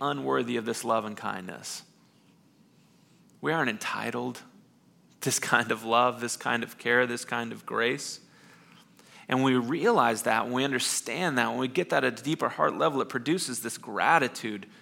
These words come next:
When we embrace the reality that the gospel is open to anyone and everyone, that it's not just for me,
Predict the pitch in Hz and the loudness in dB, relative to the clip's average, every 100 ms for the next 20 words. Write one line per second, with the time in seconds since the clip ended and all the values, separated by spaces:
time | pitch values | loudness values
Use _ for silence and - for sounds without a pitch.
0 | - _ _ _ _ _ _ - - 185 | -20 _ _ _ _ _ _ -12 2 6
1 | 165 123 135 170 180 160 143 127 135 160 | 6 4 6 6 6 4 4 6 10 10
2 | 175 147 135 127 123 117 123 160 - 131 | 10 8 6 2 0 2 4 6 4 2
3 | 117 143 123 113 151 185 139 123 113 - | 6 4 4 -2 0 2 4 2 2 0
4 | 180 202 156 135 120 120 120 160 160 147 | 2 2 4 2 2 0 0 4 4 4
5 | 151 - - - 139 120 135 202 160 202 | 0 -2 -8 -6 -2 0 2 4 4 0
6 | 202 | -4